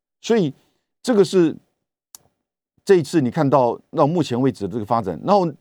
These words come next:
下个礼拜，呃，明天开始呢，哦，那个英国的国防大臣 Wallace 也会和俄国的国防大臣，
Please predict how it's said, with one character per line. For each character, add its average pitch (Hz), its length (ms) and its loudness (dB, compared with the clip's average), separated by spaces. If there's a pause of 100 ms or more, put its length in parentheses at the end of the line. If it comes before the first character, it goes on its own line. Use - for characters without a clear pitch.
(140)
下 226 220 0
个 156 100 0
礼 120 100 -2
拜， 143 240 0
呃， 120 140 2
明 139 180 0
天 220 180 0
开 196 160 0
始 104 180 -10
呢， 98 140 -10 (460)
哦， 73 180 -18 (520)
那 135 100 -4
个 131 140 4
英 196 180 0
国 156 100 4
的 143 80 2
国 160 220 0
防 147 180 0
大 139 160 2
臣 85 300 -10 (320)
Wallace 147 640 0 (140)
也 117 180 0
会 180 260 2
和 117 320 -4 (100)
俄 156 260 4
国 110 280 -4
的 117 140 -4
国 120 160 -4
防 117 180 -4
大 120 160 0
臣， 76 280 -14